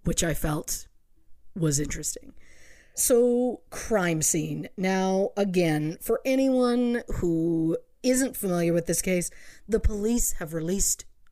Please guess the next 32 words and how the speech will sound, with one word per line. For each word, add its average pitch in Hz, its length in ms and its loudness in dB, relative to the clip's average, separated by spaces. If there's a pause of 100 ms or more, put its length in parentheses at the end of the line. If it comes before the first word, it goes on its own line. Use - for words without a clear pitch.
(640)
very 156 560 -2
little, - 420 -16 (520)
just - 480 -2 (420)
very 180 480 4
little 156 500 0
on 180 200 -2
what 165 180 0
they've 156 180 -2 (120)
actually 165 420 -2
found. 233 480 0 (500)
Uh, 165 320 0
no 190 380 -2
autopsy 160 640 0
has 156 240 0
ever 185 240 -2
been 160 220 0
released, 160 500 0
which 165 240 -2
is 160 360 -2 (560)
one 196 260 -2
of 208 120 -2
the 185 60 -4
first 226 400 0
times 170 440 2
for 160 160 -2
us, 156 280 2
I - 140 -4
think, 156 300 0
in 160 100 -4
a 151 60 -6
case - 340 0
where 151 400 0